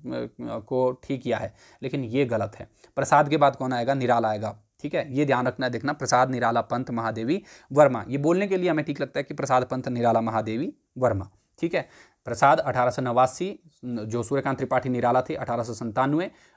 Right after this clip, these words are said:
अ, सुमित्रा नंदन पंत उन्नीस सौ and उन्नीस सौ सात में महादेवी वर्मा, इस तरीके से याद रख लेना है।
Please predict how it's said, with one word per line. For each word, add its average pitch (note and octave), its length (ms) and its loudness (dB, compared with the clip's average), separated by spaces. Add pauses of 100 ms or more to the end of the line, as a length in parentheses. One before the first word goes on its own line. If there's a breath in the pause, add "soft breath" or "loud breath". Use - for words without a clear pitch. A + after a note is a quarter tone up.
अ, E3+ 60 -8
सुमित्रा D#3 420 2
नंदन E3+ 260 4
पंत F3 260 0
उन्नीस C3+ 340 -2
सौ D#3+ 220 2
and B2+ 200 0
उन्नीस A#2 340 -2
सौ A#2+ 60 -4
सात A2+ 260 -2
में A2+ 80 -8
महादेवी G#2+ 400 -4
वर्मा, G#2+ 300 -4
इस G#2 120 -8
तरीके G#2+ 200 -6
से G#2+ 140 -8
याद A2 240 4
रख C3 120 0
लेना B2+ 180 -4
है। D#3 140 -10